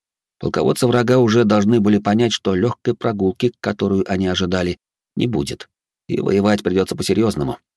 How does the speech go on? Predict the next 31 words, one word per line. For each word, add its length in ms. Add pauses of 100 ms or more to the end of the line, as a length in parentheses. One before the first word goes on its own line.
(280)
Еще 340
бы. 160 (480)
До 160
основных 480
оборонительных 560
сооружений 540
еще 340 (160)
ой 180
как 160
далеко, 420 (600)
а 100
каждый 360
флот 280
уже 160
потерял 420
от 200
трех 300
до 120
пяти 240
процентов 600
от 220
изначального 600
численного 440
состава. 500 (680)
Теперь 320
враг 240
начал 260
двигаться 420
в 40
смешанном 420
порядке, 480